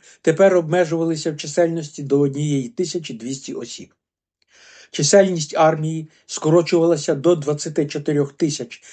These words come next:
для Польщі і шести тисяч для Литви. Таке військо вже не могло захистити свою країну, в той час, як Росія мала дві-, двохсоттисячне військо. Ну і ключове рішення Сейму. Росія стала гарантом миру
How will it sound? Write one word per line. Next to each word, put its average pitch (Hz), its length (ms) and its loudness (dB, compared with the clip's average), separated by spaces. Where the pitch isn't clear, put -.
для 143 300 -2
Польщі 190 640 2
і 151 120 -2
шести 156 360 0
тисяч 156 320 -4
для 123 180 0
Литви. 131 400 -4
Таке 175 260 6
військо 180 480 -4
вже 156 200 0
не 160 100 2
могло 147 300 0
захистити 147 560 -6
свою 135 360 -6
країну, 107 420 -10
в - 40 -20
той 147 200 4
час, 170 400 0
як 147 180 0
Росія 175 420 2
мала 165 300 2
дві-, 135 300 -6
двохсоттисячне 147 1000 -4
військо. - 480 -16
Ну 208 100 8
і 214 120 8
ключове 202 480 6
рішення 131 440 -6
Сейму. 101 380 -10
Росія 175 400 4
стала 165 340 4
гарантом 147 600 -2
миру 151 340 -4